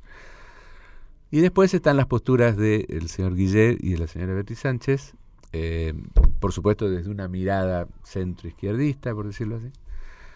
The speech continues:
en donde, eh, eh, por lo menos de discurso, se recoge, eh, las claves de la resolución de un eventual conflicto.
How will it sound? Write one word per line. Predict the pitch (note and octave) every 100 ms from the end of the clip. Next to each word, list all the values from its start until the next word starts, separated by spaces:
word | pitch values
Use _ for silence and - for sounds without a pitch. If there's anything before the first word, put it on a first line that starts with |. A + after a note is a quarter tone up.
| - - - G2
en | G2+
donde, | A#2+ A#2+ B2 B2 - -
eh, | G2 -
eh, | -
por | A#2
lo | A#2
menos | D3+ C#3
de | A#2+ A#2+
discurso, | A2+ - - F3+ G#2+ - A#2 F3 - - - -
se | -
recoge, | F#2 F#2+ - G#2+ - A2+ B2 - - - - - - -
eh, | F2+ -
las | F#2 -
claves | C#3+ C#3 D3+ E3+ E3 -
de | G#2
la | F#2+
resolución | F2+ F2+ F#2 F#2 C3 B2
de |
un | G#2+
eventual | F2 E2 F#2+ E2
conflicto. | F#2+ G2 G#2+ - D3